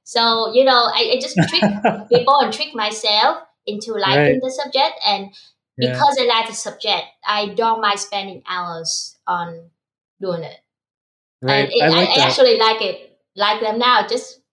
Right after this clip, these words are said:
Speaker 1: for the exception of some classes. Uh, but
Speaker 2: Yeah.
Speaker 1: I, I, I still like studying.
Speaker 2: That's funny. I haven't thought of fake it till you make it in that kind of context. I usually think about,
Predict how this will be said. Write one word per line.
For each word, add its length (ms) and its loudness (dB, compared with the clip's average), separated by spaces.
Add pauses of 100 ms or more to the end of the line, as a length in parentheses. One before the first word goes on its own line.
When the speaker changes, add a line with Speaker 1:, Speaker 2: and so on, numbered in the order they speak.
(160)
Speaker 1:
for 220 0
the 60 -6
exception 500 -6
of 80 -12
some 240 -14
classes. 720 -12
Uh, 300 -12 (580)
but 200 -12
Speaker 2:
Yeah. 340 -6 (120)
Speaker 1:
I, 200 -8
I, 240 -6 (340)
I 60 -8
still 280 -2
like 200 0 (120)
studying. 580 -8 (1300)
Speaker 2:
That's 200 0
funny. 300 -2
I 100 0
haven't 280 0
thought 240 2
of 180 0
fake 280 -2
it 160 -4
till 120 -6
you 120 -6
make 200 -6
it 60 -4
in 80 -4
that 240 -2
kind 120 -4
of 80 -10
context. 520 -8
I 40 -4
usually 300 -2
think 240 -6
about, 360 -2